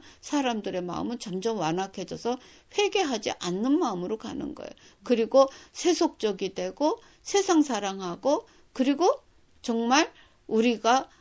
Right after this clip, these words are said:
예수님 안에서 경건하게 살고자 하는 자를 오히려 죽이는 그리고 추례시키는 그러한 세대 속에 지금 살고 있는 거예요.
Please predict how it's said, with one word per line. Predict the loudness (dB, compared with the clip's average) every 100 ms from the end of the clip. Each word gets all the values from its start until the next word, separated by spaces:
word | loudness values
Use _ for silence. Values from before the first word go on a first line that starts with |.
| _ -8
예수님 | 2 4 6 6 4 -2
안에서 | -4 -4 -4 -4
경건하게 | -2 -2 0 -2 -4 -6
살고자 | -8 -8 -6 -6 -6
하는 | -6 -6 -6
자를 | -2 -2 0
오히려 | -2 -4 0 0 0 -12 -6
죽이는 | 4 6 8 6 2 -2 _ _ _ _ _
그리고 | -2 0 0 -2 -4 _
추례시키는 | -2 2 4 4 2 -4 -4 -2 -2 -4 -16 _
그러한 | 2 4 6 2 2 2 2 -2 _ _ _
세대 | -16 -8 2 4 4 4 2
속에 | 2 0 2 0
지금 | 0 0
살고 | 0 0 -4 -2
있는 | 0 0 -2 -6
거예요. | -8 -12